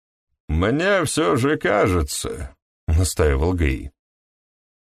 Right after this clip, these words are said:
"что вы придаёте мелочи слишком большое значение. Если позволите высказать предположение, расследование должно быть шире.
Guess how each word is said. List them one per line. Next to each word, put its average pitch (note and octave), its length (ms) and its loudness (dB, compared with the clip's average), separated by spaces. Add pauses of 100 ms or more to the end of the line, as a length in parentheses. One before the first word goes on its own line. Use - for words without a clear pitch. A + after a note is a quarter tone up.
"что A2 340 0
вы F#3 200 0
придаёте E3+ 640 0
мелочи D3+ 460 0
слишком C3 640 -2
большое A#2+ 500 2
значение. F2 960 -2 (560)
Если E3+ 560 0
позволите D#3+ 720 2
высказать C#3+ 640 0
предположение, D3 1120 0 (200)
расследование B2+ 800 0
должно D3+ 400 2
быть E3 140 -2
шире. F#3 560 -2